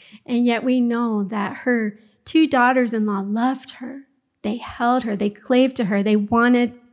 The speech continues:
to go with her. But we know that Ro-, Ruth is the one who clave and went on with her. But, you know, we see that through all of that, Naomi still maintained a, a hope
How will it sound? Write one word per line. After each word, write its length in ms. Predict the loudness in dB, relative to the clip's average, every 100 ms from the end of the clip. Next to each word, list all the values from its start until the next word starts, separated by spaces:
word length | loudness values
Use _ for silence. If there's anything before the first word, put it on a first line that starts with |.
| _ _ _ -14 -6
to 100 | 0
go 140 | 2 4
with 260 | 2 0
her. 300 | -4 -10 -10 _ -20 -20 _ -4
But 220 | -2 2
we 140 | 2
know 220 | 2 0
that 320 | -2 -2 -2 -2
Ro-, 280 | -2 -2 -4 0
Ruth 260 | 2 2
is 140 | 0 -2
the 60 |
one 140 | 0 0
who 120 | 0
clave 340 | -4 -6 -6
and 160 | -8 -10 -10
went 180 | -8 -6
on 220 | -4 -4
with 120 | -6 -8
her. 180 | -10
But, 280 | -6 -4 -6 -10 _ _ _ _
you 140 | -2 0
know, 120 | 2
we 160 | 0 -2
see 360 | -2 -4 -4
that 420 | -4 -6 -8 -12 _ _
through 420 | -14 -4 -2 0 2
all 200 | 2 2
of 120 | -2
that, 200 | -6 -4
Naomi 520 | -2 -2 0 0 -2
still 540 | -6 -2 -2 -2 -4 -2
maintained 840 | -2 0 -4 -6 -4 -4 -4 -8 _ _ _ _ _ _ -6
a, 300 | -4 -4 -6 -14 _ -8
a 60 |
hope 500 | -8 -6 -6 -6 -8